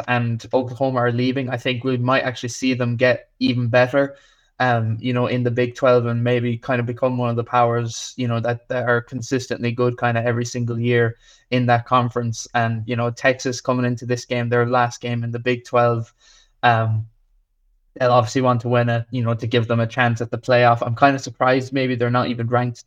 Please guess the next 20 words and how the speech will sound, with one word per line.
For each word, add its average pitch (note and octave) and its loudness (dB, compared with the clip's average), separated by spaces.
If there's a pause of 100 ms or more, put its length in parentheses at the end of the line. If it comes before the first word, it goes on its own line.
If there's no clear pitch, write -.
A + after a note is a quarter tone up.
a B2 0
little A#2+ 2
bit B2 0
higher B2+ 2
because A#2+ -4
of, A2+ -6
you B2+ -2
know, A#2 2
them A#2 0
beating A#2+ 0
Alabama, A#2+ 2
and A#2+ -2
then A#2 -2
the A#2 -4
game A#2+ -2
they A#2+ 0
lost A#2+ 0
to A2+ 2 (460)
Oklahoma A#2+ 2
was, A#2 -2